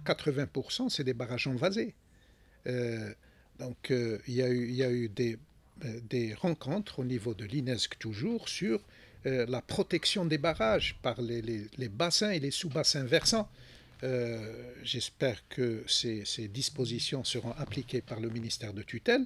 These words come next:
et par le ministère de l'Agriculture. Et, et ça permet justement, euh, de, de, d'accroître les capacités de stockage des, des barrages, des quatre-vingt-cinq barrages.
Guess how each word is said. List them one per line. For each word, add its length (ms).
et 60
par 220
le 60
ministère 380
de 60
l'Agriculture. 680
Et, 240
et 40
ça 180
permet 420
justement, 640
euh, 280
de, 220
de, 380
d'accroître 720
les 120
capacités 560
de 120
stockage 440
des, 160
des 140
barrages, 340
des 100
quatre-vingt-cinq 640
barrages. 460